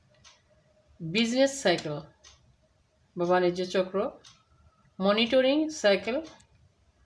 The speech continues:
বা প-, পর্যবেক্ষণ চক্র, জব সাইকেল বা পেশা চক্র,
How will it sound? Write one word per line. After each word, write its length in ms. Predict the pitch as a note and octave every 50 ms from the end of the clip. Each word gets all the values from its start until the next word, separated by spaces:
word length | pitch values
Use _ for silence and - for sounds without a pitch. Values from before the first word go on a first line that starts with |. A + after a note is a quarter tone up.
| _ _ -
বা 180 | F3 F3+ F3 F3
প-, 320 | F3 G3+ G3+ F#3+ F3 F3
পর্যবেক্ষণ 600 | - G#3 G#3 G3 G3+ G3 F#3+ G3+ G3 G3 G#3+ G#3
চক্র, 420 | G#3+ - G3+ F#3+ - F#3+ G3 A3+ C4 - - _ _ _ _ _ _ _ _ - _ _ _ _ D3+ D3+
জব 220 | F3 G3+ G#3+ G#3
সাইকেল 540 | G#3 - B3 A3+ A3+ A3+ A#3 B3 C#4+ D#4 - - - _ _ _ _ _ _ _ _ - _ _ _ _ _ _ _ - - _ - _ _ _ _ - _ F3+
বা 200 | F3 F3+ F3+ F3
পেশা 340 | F3+ G#3+ A3+ A3+ - A3+
চক্র, 440 | A3+ - G#3+ G#3 G#3 G3+ G3+ A3 C4